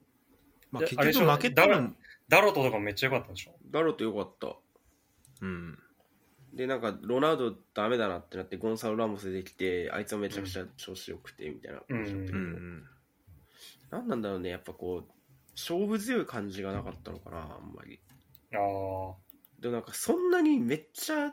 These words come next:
Speaker 3: 縦パスバンバンい-、入れていいサッカーしてるってイメージじゃなかっ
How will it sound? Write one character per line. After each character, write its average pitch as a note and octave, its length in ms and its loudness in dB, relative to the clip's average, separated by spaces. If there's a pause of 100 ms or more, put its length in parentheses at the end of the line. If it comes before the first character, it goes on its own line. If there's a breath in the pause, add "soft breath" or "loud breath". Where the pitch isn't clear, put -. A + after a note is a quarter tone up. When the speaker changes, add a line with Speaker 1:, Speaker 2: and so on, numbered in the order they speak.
Speaker 3:
縦 A#3 340 -2 (300)
パ A3+ 100 -10
ス - 160 -6
バ D#3+ 220 -2
ン F3 140 -6
バ C#3 120 2
ン G#2+ 80 2
い-、 G2+ 160 -6 (480)
入 A2+ 160 -2
れ B2 60 -2
て - 100 -8
い E3+ 200 -4
い - 20 -4
サ D#3 140 -8
ッ - 120 -20
カ G2+ 80 -4
ー G2+ 60 -2
し - 80 -12
て G2 80 -6
る F#2 60 -8
っ - 20 -
て F#2 100 -6
イ F#2 60 -2
メ G#2+ 100 0
ー G#2 60 0
ジ E2+ 60 -8
じ E2+ 40 -10
ゃ E2 40 -10
な E2+ 120 -8
か - 80 -16
っ - 80 -16